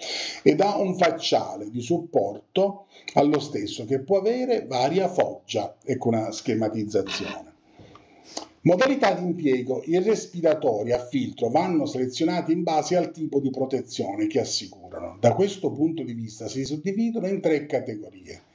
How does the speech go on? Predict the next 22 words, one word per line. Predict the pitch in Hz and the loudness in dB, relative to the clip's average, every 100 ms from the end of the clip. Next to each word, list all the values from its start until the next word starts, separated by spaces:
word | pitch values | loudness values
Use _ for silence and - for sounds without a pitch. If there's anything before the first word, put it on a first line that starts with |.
| - - - - | -18 -12 -12 0
Respiratori | 127 131 - 143 143 135 180 165 | 4 4 2 2 2 4 2 2
a | 135 | 0
filtro | - 247 254 190 - 107 | 0 2 2 -2 -8 -6
contro | - 147 156 143 135 | 0 2 2 2 2
le | 123 | 2
particelle, | 117 113 104 98 - - - _ _ - - - | 0 -4 -8 -8 -8 -8 -12 _ _ -20 -16 2
respiratori | 139 135 - 143 139 151 | 4 4 0 0 2 2
a | 143 | 0
filtro | 160 226 226 180 | -2 -2 0 -2
contro | 143 147 139 | 0 0 2
i | 131 | 4
gas | 135 135 - | 2 2 -2
e | 123 | -4
vapori, | 113 104 - - - - - - - - | -2 -8 -10 -12 -12 -18 -16 -12 -12 2
respiratori | 135 135 - 143 143 147 185 | 4 4 2 0 2 2 0
a | 151 | 0
filtro | - 202 214 - 175 | -2 -2 -2 -2 0
combinati | 160 147 135 120 107 104 127 | 2 2 0 -4 -6 -2 0
antipolvere | 123 110 135 180 220 202 180 | 0 -2 0 2 2 2 -2
e | |
antigas | 151 143 139 160 190 - | 0 -2 0 0 0 -2
contemporaneamente. | 160 143 139 117 110 101 - - | -4 -2 -2 -2 -4 -6 -12 -20